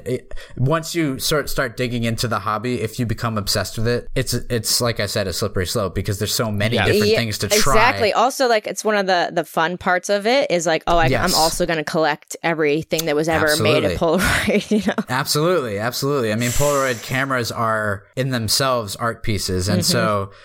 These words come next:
Speaker 1: you might buy a Sun six sixty, which looks amazing. It's, like, the classic Polaroid
Speaker 2: Love that
Speaker 1: look.
Speaker 2: camera.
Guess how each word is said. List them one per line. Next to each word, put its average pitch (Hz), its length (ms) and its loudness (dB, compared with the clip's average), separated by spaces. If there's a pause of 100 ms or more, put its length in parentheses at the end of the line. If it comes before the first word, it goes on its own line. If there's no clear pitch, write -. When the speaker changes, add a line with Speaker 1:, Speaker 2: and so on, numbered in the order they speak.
(220)
Speaker 1:
you 135 240 0
might 139 280 -4
buy 127 540 0 (120)
a 117 380 0
Sun 135 240 -2
six - 200 -4
sixty, 120 600 -2
which 120 180 -4
looks 123 180 -2
amazing. 107 400 0
It's, 98 100 -2
like, 110 120 -4
the 110 60 -4
classic 107 440 -4
Polaroid 110 160 6
Speaker 2:
Love 117 180 4
that 110 100 4
Speaker 1:
look. 123 120 2
Speaker 2:
camera. 113 240 -4